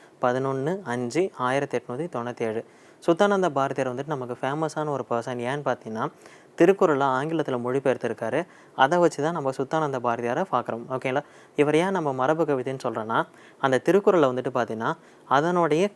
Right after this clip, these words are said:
கான்செப்ட் மாறாம, மரபு மாறாம இவர் வந்துட்டு மொழிபெயர்த்திருக்காரு. So, அதனால இவர் வந்துட்டு மரபு கவிதையில ஒரு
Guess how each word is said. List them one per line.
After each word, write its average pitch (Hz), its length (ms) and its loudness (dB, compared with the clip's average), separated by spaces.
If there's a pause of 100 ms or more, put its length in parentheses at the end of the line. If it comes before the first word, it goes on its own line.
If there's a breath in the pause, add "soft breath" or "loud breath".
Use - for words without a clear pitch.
(120)
கான்செப்ட் 160 520 2
மாறாம, 123 300 -2 (100)
மரபு 165 300 2 (120)
மாறாம 156 500 0
இவர் 127 160 -2
வந்துட்டு 135 260 -4
மொழிபெயர்த்திருக்காரு. 120 760 -2 (460 loud breath)
So, - 120 -2
அதனால 127 300 -2
இவர் 131 160 -2
வந்துட்டு 131 300 -4
மரபு 151 300 -2
கவிதையில 123 420 -2
ஒரு 147 120 -2